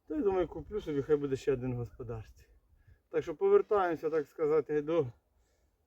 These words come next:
е, <laughs> так сказати, до старих часів. Е, працюємо в ручному режимі. Не із-за того, що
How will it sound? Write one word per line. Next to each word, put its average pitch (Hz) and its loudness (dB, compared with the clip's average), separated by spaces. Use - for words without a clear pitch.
е, 143 2
<laughs> 175 2
так 151 2
сказати, 139 -4
до 147 -2
старих 151 -2
часів. 175 -2
Е, 123 -4
працюємо 143 0
в 135 -2
ручному 139 0
режимі. 143 0
Не 156 0
із-за 156 2
того, 160 2
що 135 0